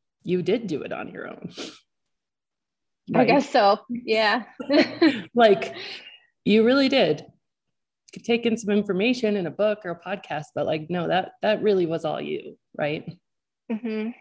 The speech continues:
Speaker 1: Just worth
Speaker 2: Yeah.
Speaker 1: acknowledging.
Speaker 2: Yeah, that's true.
Speaker 1: That's
Speaker 2: Thank
Speaker 1: awesome.
Speaker 2: you.
Speaker 1: So let me ask you the question that I kind of finish up with this is, if you were gonna go back and talk to that Crystal who both felt,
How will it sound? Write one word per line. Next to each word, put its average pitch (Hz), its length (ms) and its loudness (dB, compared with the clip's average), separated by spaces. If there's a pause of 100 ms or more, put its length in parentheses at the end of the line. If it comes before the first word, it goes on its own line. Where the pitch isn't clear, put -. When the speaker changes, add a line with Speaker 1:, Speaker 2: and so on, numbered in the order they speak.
(260)
Speaker 1:
Just 160 220 -8
worth 160 180 -4
Speaker 2:
Yeah. 214 380 2
Speaker 1:
acknowledging. - 360 -12 (640)
Speaker 2:
Yeah, 196 200 -4
that's 185 280 -8
true. - 220 -8 (1400)
Speaker 1:
That's 170 140 -8
Speaker 2:
Thank 160 160 -6
Speaker 1:
awesome. 185 160 -4
Speaker 2:
you. 170 80 0
Speaker 1:
So 185 380 0 (360)
let 226 140 4
me 220 120 4
ask 208 220 0
you 220 80 0
the 202 80 -2
question 202 340 -2
that 185 60 0
I 180 60 2
kind 202 200 -6
of 185 160 -2
finish 202 340 -4
up 214 140 0
with 196 140 -8
this 165 260 -6
is, 175 240 -6
if 180 140 -8
you 202 80 0
were 208 100 2
gonna 190 200 -2
go 175 120 -4
back 185 300 -2
and 160 240 -8 (320)
talk 262 300 -2
to 247 120 -6
that 190 240 0
Crystal 151 420 -8
who 165 420 -4
both 185 400 -4 (540)
felt, 196 420 0